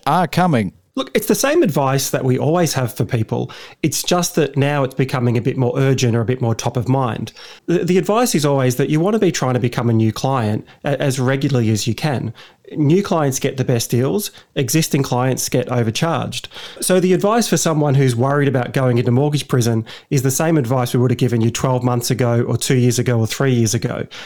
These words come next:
Speaker 2: You need to review where you're at with your current bank and then compare it to the best deals in the market. And if it makes sense to you, you need to start doing what's best for you.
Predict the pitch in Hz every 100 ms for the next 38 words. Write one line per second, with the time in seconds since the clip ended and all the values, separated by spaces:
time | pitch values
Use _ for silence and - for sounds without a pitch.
0 | - - 139 127 131 127 127 117 120 143
1 | 196 180 147 120 120 120 - - 113 127
2 | 123 - 175 180 180 170 170 - - -
3 | 139 131 127 127 - 147 165 156 139 120
4 | 156 156 - 143 120 113 113 117 113 -
5 | 120 - - - 123 139 135 147 147 -
6 | 127 123 - 123 120 120 120 _ 165 185
7 | 202 - 185 - 160 143 131 123 - 131
8 | - 123 110 113